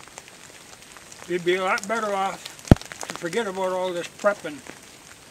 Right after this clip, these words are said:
or at least this bug out crap, and just be prepared to go along with the program, because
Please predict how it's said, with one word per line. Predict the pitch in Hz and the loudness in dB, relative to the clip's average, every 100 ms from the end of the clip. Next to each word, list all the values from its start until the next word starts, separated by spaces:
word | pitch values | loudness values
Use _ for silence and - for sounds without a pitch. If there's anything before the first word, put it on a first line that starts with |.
| - | -2
or | 175 | 4
at | 180 | 4
least | 220 196 | 2 -2
this | 202 | -4
bug | 139 143 220 175 | 0 6 8 8
out | 165 - | 2 0
crap, | 160 147 147 - - - - - - - - - - - - | 0 0 -2 -12 -20 -16 -16 -16 -16 -16 -14 -16 -18 -18 -14
and | 139 | -6
just | 170 - | -4 0
be | 180 | 0
prepared | 196 147 190 196 | 0 -4 0 0
to | 170 | 0
go | 165 185 | 0 2
along | 196 208 | 4 0
with | 208 | 0
the | 196 | -6
program, | 175 196 165 147 143 | -2 -2 0 -4 -6
because | 143 147 156 151 | -8 -4 -4 -4